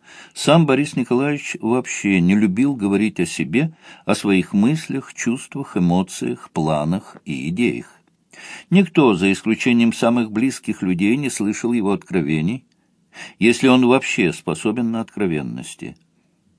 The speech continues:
Книги, написанные за него, не в счёт. Другие, конечно, много чего наговорили о Ельцине, в том числе и всякой несусветной и обидной бессмыслицы. Надо отдать должное Ельцину.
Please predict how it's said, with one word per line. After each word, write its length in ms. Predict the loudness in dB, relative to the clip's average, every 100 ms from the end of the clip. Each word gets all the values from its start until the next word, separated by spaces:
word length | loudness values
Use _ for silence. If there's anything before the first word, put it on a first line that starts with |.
| _ 0
Книги, 500 | 4 6 6 4 4
написанные 880 | 4 2 -2 -2 0 0 2 2 0
за 340 | 0 2 2
него, 480 | 0 -2 -2 -4 -8 _ -4
не 160 | -2
в 80 | -4
счёт. 340 | -8 -8 -8 _ -20 _ _ _ _ -20 -20 -8
Другие, 380 | 0 2 4 2
конечно, 520 | 2 2 2 0 -2
много 440 | 0 0 0 -2 -4
чего 280 | -4 -4 0
наговорили 800 | 0 2 2 2 2 0 -2 -2
о 120 | 0
Ельцине, 640 | 0 0 -4 -6 -8 -8 -12 -20 -6
в 100 | 0
том 200 | 2 2
числе 480 | 0 2 4 4
и 180 | 4 0
всякой 480 | 0 2 2 2 2
несусветной 1040 | 2 2 0 -2 0 2 2 0 0 0
и 240 | -2 -2 0
обидной 480 | 0 -2 -2 -4 -6
бессмыслицы. 880 | -6 -8 -4 -4 -4 -10 -12 -18 _ _ _ _ _ _ -20 -20 -20 0
Надо 300 | 4 4 4
отдать 320 | 2 0 0
должное 440 | 2 2 0 0 2
Ельцину. 760 | 4 4 4 2 2 2 0